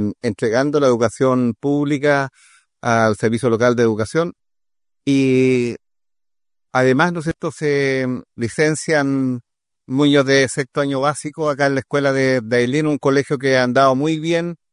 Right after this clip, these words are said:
eh, han tenido un, eh, un trabajo muy importante en estos años que yo por lo menos he estado al frente del municipio.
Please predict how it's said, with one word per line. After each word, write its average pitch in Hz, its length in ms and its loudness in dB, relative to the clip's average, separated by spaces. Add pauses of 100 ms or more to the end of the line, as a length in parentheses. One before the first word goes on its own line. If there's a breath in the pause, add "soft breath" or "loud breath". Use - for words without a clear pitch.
(160)
eh, 127 220 -2
han 127 140 -2
tenido 135 320 0
un, 127 600 -2 (800)
eh, 110 360 -2 (340)
un 127 160 -4
trabajo 139 540 2
muy 139 220 -2
importante 156 800 -8 (300)
en 127 200 -4
estos 139 320 -2
años 151 240 0
que 151 140 -2
yo 139 160 2
por 139 100 0
lo 127 80 2
menos 139 240 0
he - 20 0
estado 143 520 2
al 127 80 -2
frente 143 300 -6
del 139 100 -4
municipio. 165 600 -4